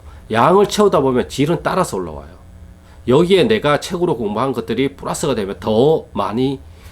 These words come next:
어, 플러스 효과가 나타나는 거죠. 그렇기 때문에 뭐든지 큰 피해가 오지 않고 또는 법리적으로 문제가 되지 않는 이상은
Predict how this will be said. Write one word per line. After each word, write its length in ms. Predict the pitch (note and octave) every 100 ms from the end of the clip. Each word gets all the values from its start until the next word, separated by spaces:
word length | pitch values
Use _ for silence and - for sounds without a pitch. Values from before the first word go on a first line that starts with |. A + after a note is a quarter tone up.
| - - - - -
어, 240 | G2 F#2
플러스 380 | - F#2+ - -
효과가 400 | B2+ A2+ A2 G#2
나타나는 480 | G2 F2 G#2 F2 E2
거죠. 240 | D#2+ - - -
그렇기 240 | D#3 E3+
때문에 440 | - G2+ G#2 F#2+ - - - -
뭐든지 720 | - A2+ E3+ D3+ C3+ D3 F2+ D#2 - - - - -
큰 260 | - G3+ G3
피해가 420 | - A3+ G3 B2+
오지 260 | F#2+ G#2+ G#2+
않고 580 | F#2 - - G#2+ D#2+ - - - -
또는 320 | - A#2 C#3+ C#3+ - - - - -
법리적으로 880 | A2+ A#2 E3+ G#3 D3+ F2+ F#2+ A2+ D#2+ - - - - - - - - - - - - -
문제가 440 | G#2 C3+ D#3 D#3+ D#3
되지 220 | G2 G2
않는 280 | E2 F2+ F#2+
이상은 520 | A2+ G#2+ F2+ G#2